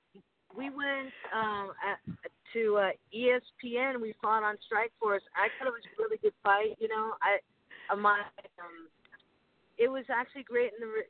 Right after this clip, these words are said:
to be in the ring with Corinna. Uh, I have a lot of respect for her. And even in the ring, well, not in the ring, I don't, because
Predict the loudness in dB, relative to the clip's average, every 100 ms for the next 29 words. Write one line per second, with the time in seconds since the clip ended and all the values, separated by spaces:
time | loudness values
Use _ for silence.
0 | -12 -16 -2 0 0 0 0 0 -4 -6
1 | -2 0 2 0 -2 _ _ _ _ _
2 | 0 4 6 6 4 2 0 0 4 2
3 | 4 2 2 -2 -4 -4 -4 -4 -6 -6
4 | -8 -14 -20 _ -2 0 0 -2 0 2
5 | 2 4 6 6 4 4 4 6 4 2
6 | -2 -6 -6 -6 -8 -6 -6 -8 -12 -16
7 | -10 -10